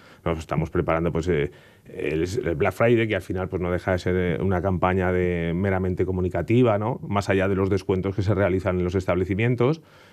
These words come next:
Y luego también, pues, estamos de, desarrollando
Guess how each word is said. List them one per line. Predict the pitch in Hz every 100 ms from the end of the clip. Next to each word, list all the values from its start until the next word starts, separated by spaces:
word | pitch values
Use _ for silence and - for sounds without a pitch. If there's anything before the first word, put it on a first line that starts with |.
| - _
Y | 131 120
luego | 113 110
también, | 113 107 107
pues, | 104 120
estamos | 107 101 92 98
de, | 101 95 95 95
desarrollando | 95 104 95 92 98 101 101 107